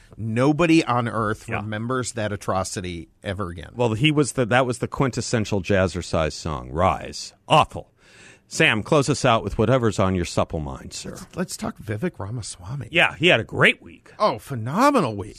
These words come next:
Speaker 1: My
Speaker 2: He,
Speaker 1: goodness.
Speaker 2: he showed conservatives how to go on liberal T V and deal with it.
Speaker 1: You know, there was a great piece in, uh, I think it was the New York Post this morning, talking about him, you know, essentially being America first without the kind of nasty edge that you get from Trump.
Speaker 2: Yeah.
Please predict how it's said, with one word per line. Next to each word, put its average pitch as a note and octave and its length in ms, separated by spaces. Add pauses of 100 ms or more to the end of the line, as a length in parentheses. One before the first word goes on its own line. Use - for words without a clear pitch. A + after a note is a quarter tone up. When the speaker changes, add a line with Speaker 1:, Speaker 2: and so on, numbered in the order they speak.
(160)
Speaker 1:
My F3 160
Speaker 2:
He, F3+ 60
Speaker 1:
goodness. E3 280
Speaker 2:
he G#3 80
showed D#3+ 540
conservatives A#2+ 720
how B2 160
to A#2 100
go A2 320
on G2 280
liberal G2+ 260
T G2+ 220
V F2+ 280
and E2 180
deal E2 200
with C#2+ 160
it. - 180 (300)
Speaker 1:
You E3+ 140
know, D#3 80
there D3+ 180
was B2+ 100
a C3 60
great A2+ 520
piece G2+ 380
in, F#2+ 180
uh, F2+ 300 (140)
I F#2 80
think G2 180
it G2+ 40
was F#2 120
the G2 80
New F2+ 140
York E2 180
Post - 320
this - 180
morning, D#2+ 320
talking E2+ 400
about E2+ 300
him, F#2 380
you G#2 120
know, E2 220
essentially G#2 640
being F#2 380
America F2+ 480
first - 460
without F2+ 380
the E2+ 100
kind F2+ 240
of E2 60
nasty E2+ 520
edge E2 320
that - 140
you F#2 100
get F#2 180
from F#2+ 200
Trump. F#2+ 340
Speaker 2:
Yeah. G#2 140